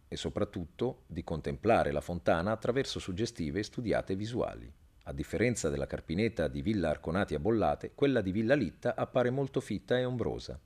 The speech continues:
così da assicurare frescura e riparo nelle giornate assolate e far rievocare all'ospite il passaggio delle dame e dei nobili sotto i berceau carpini,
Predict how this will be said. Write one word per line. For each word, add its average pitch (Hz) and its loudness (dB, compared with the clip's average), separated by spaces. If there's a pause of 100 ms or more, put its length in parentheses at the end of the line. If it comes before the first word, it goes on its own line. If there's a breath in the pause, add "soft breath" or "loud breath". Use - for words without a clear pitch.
(120)
così 95 2
da 76 4
assicurare 82 4
frescura 78 0
e 69 0
riparo 92 4
nelle 104 0
giornate 107 2
assolate - 0
e - -10
far 90 0
rievocare 76 2
all'ospite 82 -2
il 71 -4
passaggio 123 2
delle 101 0
dame 78 0
e 123 -4
dei 123 4
nobili 90 0
sotto 107 -4
i 107 0
berceau 101 -2
carpini, 69 0